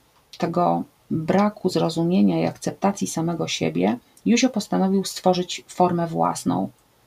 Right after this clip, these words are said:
wyrazić się jako pisarz. Wyrazić się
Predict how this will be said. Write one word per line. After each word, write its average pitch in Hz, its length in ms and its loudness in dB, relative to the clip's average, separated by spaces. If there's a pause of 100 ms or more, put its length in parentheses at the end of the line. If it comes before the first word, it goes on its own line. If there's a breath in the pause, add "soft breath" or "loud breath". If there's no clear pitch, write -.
(100)
wyrazić 185 480 2
się 196 100 2
jako 185 220 -2
pisarz. - 680 -4 (1200)
Wyrazić 185 520 4
się 185 320 2